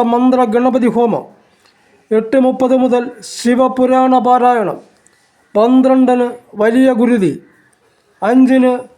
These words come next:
സർവൈശ്വര്യ പൂജ, ആറിന് നാഗസ്വരം, ആറ് മുപ്പതിന് നെയ്വിളക്ക് ദീപാരാധന, ചുറ്റുവിളക്ക്. പതിനാലിന് രാവിലെ ഒമ്പതിന് സമൂഹ മഹാമൃത്യുഞ്ജയ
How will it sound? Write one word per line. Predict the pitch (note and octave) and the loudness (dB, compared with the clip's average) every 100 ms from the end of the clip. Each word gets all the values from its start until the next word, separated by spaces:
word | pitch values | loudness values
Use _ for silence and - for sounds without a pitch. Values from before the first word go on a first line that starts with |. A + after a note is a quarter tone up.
| _ _ | _ _
സർവൈശ്വര്യ | - A#3 B3+ C4 C4 A#3+ B3+ C4 B3+ A3 | -4 0 2 2 0 0 0 0 0 0
പൂജ, | B3 G3 D3+ C3 - _ _ _ _ _ _ - | 0 0 -4 -8 -18 _ _ _ _ _ _ -4
ആറിന് | G#3 B3+ C4+ B3+ B3 A#3+ - A3 G#3+ | 0 2 2 2 0 -2 -6 -4 0
നാഗസ്വരം, | A#3+ C4 B3 A#3 B3 E3 A2+ - _ _ _ _ _ | 0 0 0 0 -2 -2 -6 -18 _ _ _ _ _
ആറ് | F#3 A3+ C4 C4 B3+ | -2 0 2 2 0
മുപ്പതിന് | B3+ C4 C4+ B3+ A#3+ A#3+ A#3+ G#3+ G#3+ G#3+ | 0 -2 0 2 0 -2 -6 -4 0 2
നെയ്വിളക്ക് | B3 C4+ C4 C4 B3+ C4 A3 | 0 0 0 0 -2 -2 0
ദീപാരാധന, | B3 A#3+ A#3+ A#3 A3+ G#3 D#3 - - - - - | 0 2 0 0 0 0 -4 -8 -18 -20 -18 -8
ചുറ്റുവിളക്ക്. | - - C4 A#3 A3 - C#3+ - - - - - - - - - _ E3 - - - - - - - _ | -6 -2 0 2 0 -2 -6 -8 -16 -20 -20 -20 -20 -20 -20 -20 _ -14 -14 -16 -20 -20 -20 -20 -20 _
പതിനാലിന് | G#3+ G#3+ A#3 A3+ A3+ A3 G#3 G#3 | -2 0 2 2 2 2 2 4
രാവിലെ | G#3 G#3+ G#3 G#3 | 2 2 2 2
ഒമ്പതിന് | G#3 G#3 G#3 G3 F#3 - - _ _ - - | 0 0 0 0 0 -4 -14 _ _ -20 -8
സമൂഹ | - G#3 A3+ A#3 A3 A3 | -2 0 2 2 0 0
മഹാമൃത്യുഞ്ജയ | G#3 - G#3+ G#3 G#3+ G#3 G#3+ G#3 G3 | 0 0 2 2 -2 -2 0 0 2